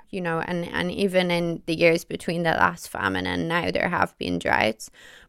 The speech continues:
But they seem to be getting worse, more frequent and longer as well. And, um, even people who say, you know,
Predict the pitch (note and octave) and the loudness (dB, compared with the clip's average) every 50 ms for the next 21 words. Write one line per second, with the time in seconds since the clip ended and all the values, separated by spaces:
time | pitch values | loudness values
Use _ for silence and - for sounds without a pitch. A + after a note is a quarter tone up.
0 | _ - G3 F3+ F3 - - - - - - F#3 F3 F3 - - G3 G3 G3 - | _ 4 6 6 6 6 2 -4 -4 0 2 2 2 2 0 -2 -2 -2 -2 -4
1 | F#3+ F3+ F3 F3 - E3+ E3+ E3+ E3+ E3+ E3+ E3 E3 E3+ F#3 F3+ - - - F3+ | -4 -4 -2 0 2 4 4 4 2 2 0 -2 -2 -2 -4 -6 -8 -8 -6 -4
2 | E3+ E3+ E3+ F3 - - F#3 F3+ F3 - - - E3+ F3 E3 - - - - F3 | -2 -2 -2 -2 -2 -2 -4 -4 -4 -4 -4 -2 -2 -2 -2 -4 -6 -4 -2 0
3 | E3+ E3+ F3 F3 F3 - - - - - F#3+ G3 - - - F#2+ F#2+ F#2 F#2 - | 2 2 2 2 0 -2 -2 -2 -2 -2 -4 -6 -4 0 4 6 6 6 6 4
4 | G#3 - - - - - - _ - - F3+ F3 E3+ F3 E3+ E3+ F3+ F#3 - - | 0 -4 -10 -20 -20 -20 -20 _ -4 2 4 4 4 4 2 0 -4 -6 -6 -8
5 | - - - - - - - - E3 E3+ F3+ - A3 G#3+ G3+ G#3+ G#3 - G#3 F#3+ | -10 -10 -14 -20 -8 -2 2 2 2 2 2 2 2 2 2 2 0 0 0 2
6 | - F#3 F3+ F#3 F#3 F3+ - - G3 G3 F3+ F3+ F3 F3 E3 E3+ E3 E3 E3 | 4 4 6 6 4 2 0 2 4 6 6 6 4 0 -2 -2 -2 -2 -2